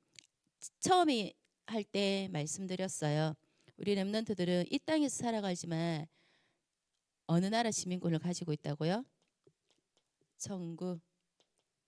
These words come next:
그래서 우리의 배경이, 이것이 우리의 배경이에요. 하나님 나라.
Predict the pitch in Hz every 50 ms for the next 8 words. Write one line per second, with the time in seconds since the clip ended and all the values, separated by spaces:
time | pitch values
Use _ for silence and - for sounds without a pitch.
0 | _ _ _ _ _ _ _ _ _ _ _ - - 170 165 165 - 226 220 202
1 | 175 175 - _ - 190 196 240 277 277 254 - - 170 160 165 185 180 175 180
2 | 185 185 165 147 151 156 - _ _ _ _ _ _ _ _ _ _ _ - -
3 | - - 226 262 262 247 - - 226 226 185 151 151 160 _ _ - _ - 156
4 | 160 190 190 170 151 - - 156 147 156 190 196 196 185 156 131 135 151 151 -
5 | _ _ _ _ _ _ _ _ _ _ - - 254 254 247 214 190 156 143 143
6 | 139 135 135 139 156 -